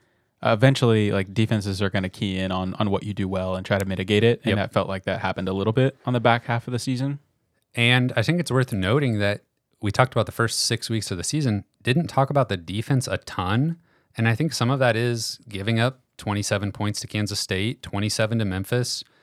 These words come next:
Speaker 2: twenty-one to Vanderbilt, forty-nine to L S U. The defense had not quite figured everything out yet, and with the preseason storyline being so much about the offense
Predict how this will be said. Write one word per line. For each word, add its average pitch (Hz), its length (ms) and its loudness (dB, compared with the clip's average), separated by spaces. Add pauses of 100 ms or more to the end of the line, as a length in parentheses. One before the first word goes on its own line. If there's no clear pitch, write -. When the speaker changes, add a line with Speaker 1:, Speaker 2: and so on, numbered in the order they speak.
(220)
Speaker 2:
twenty-one 107 580 2
to 117 60 2
Vanderbilt, 107 680 0 (720)
forty-nine 113 760 2
to 113 120 0
L 107 140 0
S 107 180 -2
U. 107 360 -2 (400)
The 110 100 -2
defense 139 880 -2 (720)
had 107 260 -2
not 107 380 0
quite 123 440 0 (140)
figured 113 440 0
everything 113 400 0
out 90 200 0
yet, 147 320 -2 (240)
and 117 560 2 (160)
with 110 300 -2
the 101 300 -6
preseason 117 720 -4
storyline 101 760 -2
being 98 240 -2
so 107 200 -2
much 98 240 -4
about 90 220 -2
the 90 80 -8
offense 87 720 0